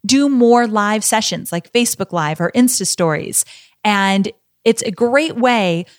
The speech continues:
to put yourself out there, let your audience see you and hear you, but it's a really easy way to promote without being overly salesy.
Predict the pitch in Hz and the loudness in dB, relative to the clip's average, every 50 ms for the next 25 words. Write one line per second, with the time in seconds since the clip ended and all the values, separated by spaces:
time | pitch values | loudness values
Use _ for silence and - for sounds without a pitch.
0 | _ - - 214 - - 330 254 320 - - 262 233 - 208 175 175 - - 180 | _ -4 -4 -2 0 0 0 0 0 0 0 0 0 0 0 -2 -2 -2 -2 -2
1 | 175 175 175 - - 240 277 262 277 311 294 - 240 226 214 208 202 - - - | 0 0 -2 -2 -2 0 0 0 2 0 0 0 0 -2 -2 -4 -4 -4 -4 -4
2 | - 269 262 240 247 254 240 220 208 208 - 285 277 277 233 214 208 196 196 - | -2 -2 -2 -2 -2 0 0 0 -2 -2 -4 -4 -4 -4 -2 0 0 -2 -2 -4
3 | _ - - 254 254 247 - - 233 220 202 214 247 262 330 359 359 349 330 269 | _ -2 -2 0 0 0 -2 -2 -2 -2 -4 -6 -6 0 0 2 2 0 -2 -4
4 | - 269 269 254 269 254 247 240 233 214 190 - - 220 196 202 214 240 302 339 | -4 -4 -4 -2 -2 0 0 0 0 0 -2 -4 -2 0 2 2 4 2 2 0
5 | - _ _ _ _ _ _ - 226 233 233 240 254 240 240 247 240 226 220 - | -4 _ _ _ _ _ _ -2 2 2 4 2 2 0 0 -2 0 -2 -2 0
6 | - 220 214 202 214 208 208 208 190 - - 190 180 175 175 180 - - - 123 | 0 0 2 2 0 0 0 0 0 0 0 0 2 2 2 0 -2 -4 -6 -14